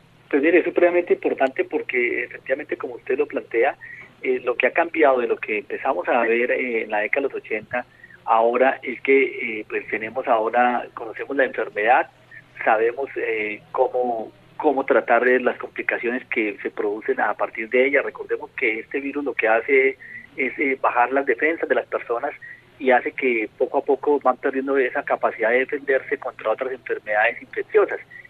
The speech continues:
Por eso se llama síndrome de inmunodeficiencia adquirida, porque lo que se hace es que se adquiere esa, eh, esa pérdida de la, de mejor, se, se,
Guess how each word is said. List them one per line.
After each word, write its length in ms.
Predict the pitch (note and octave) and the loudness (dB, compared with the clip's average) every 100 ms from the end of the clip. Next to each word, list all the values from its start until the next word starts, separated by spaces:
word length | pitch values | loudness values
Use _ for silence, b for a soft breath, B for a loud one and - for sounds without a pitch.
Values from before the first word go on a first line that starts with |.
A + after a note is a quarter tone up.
| - - | -20 -4
Por 120 | B2 | -2
eso 100 | C3 | 2
se 60 | |
llama 240 | A#2+ C3 B2+ | 2 0 -4
síndrome 480 | A#2 - B2 B2 C3 | -10 -2 0 2 0
de 120 | B2+ | 0
inmunodeficiencia 720 | A#2 A2+ G#2+ - A2 A2+ C3 | -4 -10 -12 -12 -12 -8 -8
adquirida, 500 | - - G3+ D#3+ G#2+ B B B - | -6 0 4 4 2 B B B -14
porque 240 | - - | -8 -4
lo 100 | A2 | -4
que 120 | A#2 | -2
se 80 | A#2+ | 0
hace 160 | A#2 D3+ | 0 -2
es 60 | |
que 100 | - | -2
se 80 | - | -2
adquiere 460 | A2+ - C#3 D3 D3+ B B - | -2 0 0 0 -2 B B -10
esa, 460 | - B2+ D#3 C#3+ - | -4 0 2 2 2
eh, 300 | B2+ A#2+ A2 | 0 -2 -2
esa 160 | - | -4
pérdida 440 | - D#3+ D3+ D#3 D3 | 2 2 4 4 6
de 120 | C#3+ | 6
la, 160 | B2 A#2 | 4 2
de 160 | A#2 | -2
mejor, 320 | A#2+ B2 D3+ - | -4 -4 -2 -2
se, 140 | A2+ | -4
se, 360 | - A2+ - | -4 -4 -4